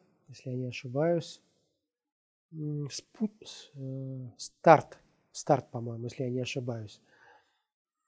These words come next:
М, э, было записано довольно много треков, э, с, э, с, с голосом Цоя,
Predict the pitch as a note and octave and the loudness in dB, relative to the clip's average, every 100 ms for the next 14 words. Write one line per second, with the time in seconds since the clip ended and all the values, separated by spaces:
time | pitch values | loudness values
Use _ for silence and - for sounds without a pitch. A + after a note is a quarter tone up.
0 | - E3+ E3+ F3 F3 F3 E3+ E3 D#3+ D#3 | -16 -8 -6 -4 -4 -4 -4 -2 -4 -6
1 | - _ _ D3 G3 E3 D#3+ F3+ F3 E3+ | -12 _ _ 8 10 12 10 8 2 4
2 | D3+ D#3+ F3 D#3+ D#3 D#3+ C#3+ D3 F3 A3 | 10 10 10 10 10 10 8 6 8 8
3 | B3 F#3+ - - _ D#3 C#3+ C#3+ C#3 C3+ | 8 4 0 -10 _ 0 2 2 2 0
4 | - - - - C#3+ C#3+ C#3+ C#3 C3+ - | -4 -10 -6 0 4 6 6 4 0 -10
5 | - - _ _ _ - D3 C#3 B2+ - | -20 -20 _ _ _ -6 -2 -2 -2 -8
6 | - - - - - - - - - C3+ | -12 -14 -14 -14 -14 -12 -14 -14 -10 4
7 | E3 D#3 C3+ - C3 - - G#3 A#3 G#3 | 8 8 6 2 -2 0 6 10 10 10
8 | D3+ | 6